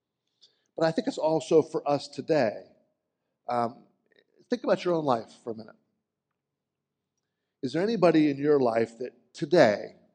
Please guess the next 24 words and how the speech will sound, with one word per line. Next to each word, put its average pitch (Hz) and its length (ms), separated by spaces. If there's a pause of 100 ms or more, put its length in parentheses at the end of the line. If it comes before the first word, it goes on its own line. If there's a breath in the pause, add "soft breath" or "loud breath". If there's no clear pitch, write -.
(180)
that - 100
you're 135 160
having 120 320
trouble 113 340
with? 120 160 (1000)
Maybe 226 160
it's - 140
somebody 131 260
at - 120
work. 120 260 (540)
Maybe 123 100
it's 120 120
a 120 40
coworker. 120 640 (840)
Maybe 117 120
it's 113 120
a 110 60
boss. 104 640 (760)
I 202 60
don't 131 140
know. 117 100
Maybe 185 220
it's - 120
even, 156 240